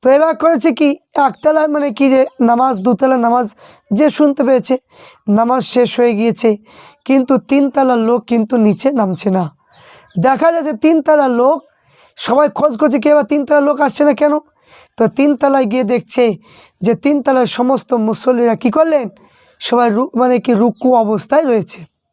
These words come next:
রুকু অবস্থায় রয়েছে, তা শুনতে পায়নি তো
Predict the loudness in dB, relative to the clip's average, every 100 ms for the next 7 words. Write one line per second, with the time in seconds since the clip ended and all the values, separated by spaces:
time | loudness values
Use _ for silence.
0 | _ _ _ _ _ -2 0 2 0 2
1 | 0 0 0 0 -6 -10 -18 _ _ _
2 | _ -2 0 2 2 2 0 -2 -4 -6
3 | -8